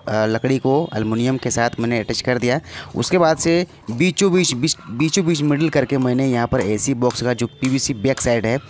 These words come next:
उसको मैं यहाँ पर कस रहा हूँ। आप देख सकते हैं बहुत ही अच्छा से चल जा रहा है ये, आप देख सकते हैं। तो ये बिल्कुल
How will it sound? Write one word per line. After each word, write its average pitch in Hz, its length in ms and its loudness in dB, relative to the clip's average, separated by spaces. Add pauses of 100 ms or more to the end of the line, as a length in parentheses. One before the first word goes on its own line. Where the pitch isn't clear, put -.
(260)
उसको 127 240 0
मैं 127 120 0
यहाँ 120 160 0
पर 120 120 -2
कस 123 220 -2
रहा 127 100 2
हूँ। 135 100 2
आप 113 180 0
देख 113 140 -2
सकते - 260 -4
हैं 143 220 -2 (300)
बहुत 143 320 2
ही 180 40 4
अच्छा 160 340 0
से 170 260 0 (400)
चल 117 160 2
जा 110 120 2
रहा 104 100 0
है 104 120 0
ये, 107 80 0
आप 104 160 -2
देख 101 160 -4
सकते 92 280 -6
हैं। 87 180 -4 (640)
तो 185 220 6
ये 190 160 4
बिल्कुल 185 580 2